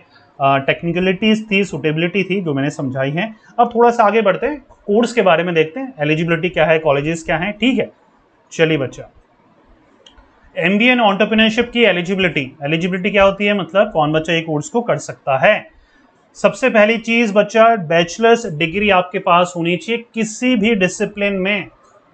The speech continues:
ज़रूरी नहीं है एमबीए in entrepreneurship के लिए आपका बीएमएस बैकग्राउंड हो,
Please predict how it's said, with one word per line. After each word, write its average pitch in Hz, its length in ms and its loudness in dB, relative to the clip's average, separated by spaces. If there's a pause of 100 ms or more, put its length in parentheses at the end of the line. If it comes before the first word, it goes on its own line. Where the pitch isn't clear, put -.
ज़रूरी 175 600 0
नहीं 196 340 0
है 196 340 -2
एमबीए 185 460 -2
in 190 160 -2
entrepreneurship 175 840 -4
के 185 80 -6
लिए 175 120 2
आपका 156 480 4
बीएमएस 151 560 -4
बैकग्राउंड 147 400 -2
हो, 151 180 -8